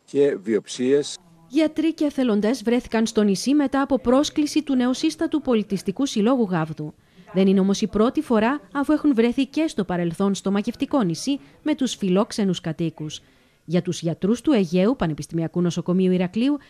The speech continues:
Speaker 2: και τους εθελοντές, το καλύτερο δώρο είναι το ταπεινό ευχαριστώ και το χαμόγελο αυτό των ανθρώπων.
Speaker 1: Ε, το μεγαλύτερο δώρο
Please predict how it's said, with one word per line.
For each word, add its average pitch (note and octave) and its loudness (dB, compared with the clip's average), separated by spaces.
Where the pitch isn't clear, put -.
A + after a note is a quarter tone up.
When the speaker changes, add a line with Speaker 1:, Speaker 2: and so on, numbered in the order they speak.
Speaker 2:
και D4+ 2
τους G3 -2
εθελοντές, G3 -2
το F3+ -2
καλύτερο E3+ 2
δώρο G3+ 2
είναι C#4 2
το - 0
ταπεινό B3 2
ευχαριστώ G3 -2
και D#4 -2
το D#4 0
χαμόγελο A#3+ 0
αυτό G3 -4
των F#3+ -2
ανθρώπων. D#3 -6
Speaker 1:
Ε, G3 -6
το - -4
μεγαλύτερο G#2+ 2
δώρο G2+ 2